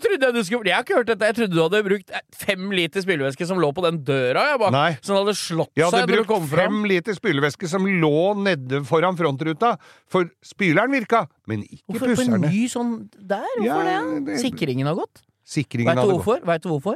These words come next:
Speaker 2: Ja.
Speaker 1: Jeg vet hvorfor.
Speaker 2: Fordi det, f-, folk drar på når det er frost.
Speaker 1: Nei, ja, fordi det er masse snø.
Speaker 2: Ja.
Speaker 1: Det er en eller annen løk som har latt dem stå og jobbe mot snøen,
Speaker 2: Mm.
Speaker 1: i stedet for å børste ruta.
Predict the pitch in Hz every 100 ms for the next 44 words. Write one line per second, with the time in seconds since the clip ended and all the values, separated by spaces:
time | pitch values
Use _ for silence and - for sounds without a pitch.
0 | - - 110 208 160 143 139 139 190 147
1 | 147 143 156 131 - 143 147 147 196 196
2 | 120 123 135 131 170 - - 160 165 151
3 | 156 156 147 165 156 190 - - 196 240
4 | 330 - 117 165 196 196 196 220 208 190
5 | 226 - - 233 214 - 220 - 190 220
6 | 214 - 240 233 208 151 202 226 214 -
7 | 240 285 392 165 127 98 208 185 165 214
8 | 196 208 - - 170 175 156 113 -